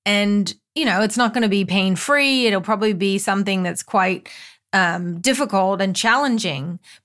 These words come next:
but that, and uncomfortable, but that's where the growth happens. And when that happens, that's like, it's developing that same mental muscle, the,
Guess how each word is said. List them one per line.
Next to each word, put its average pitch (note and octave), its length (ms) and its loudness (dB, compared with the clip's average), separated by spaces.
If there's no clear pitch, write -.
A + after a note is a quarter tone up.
but F3+ 240 -2
that, A3+ 380 2
and A3 140 0
uncomfortable, G#3+ 960 -4
but E4 120 -6
that's G#4 280 -2
where C4 460 2
the G#3+ 140 0
growth G3 380 0
happens. - 720 -6
And A3+ 180 2
when C#4+ 220 2
that E4 240 0
happens, G#3 760 -2
that's - 400 -2
like, A3 260 -2
it's - 380 -8
developing A3+ 640 0
that G3 200 0
same A3 520 2
mental G#3 640 2
muscle, G#3 540 0
the, G3 340 -2